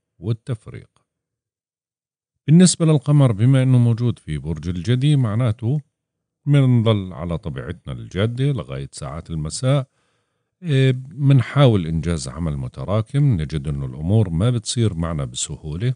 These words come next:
ممكن تسيطر علينا روح التشاؤم أو على البعض منا. علينا الاجتهاد أكثر،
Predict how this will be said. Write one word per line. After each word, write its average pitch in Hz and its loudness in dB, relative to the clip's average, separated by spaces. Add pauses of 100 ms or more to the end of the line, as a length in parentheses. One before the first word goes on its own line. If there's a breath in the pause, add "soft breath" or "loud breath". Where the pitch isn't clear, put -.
(160)
ممكن 67 -12
تسيطر 85 -8
علينا 98 -2
روح 92 -8
التشاؤم 131 -2
أو 95 -8
على 78 -10
البعض 73 -12
منا. 64 -6 (600)
علينا 160 4
الاجتهاد 123 0
أكثر، 113 -4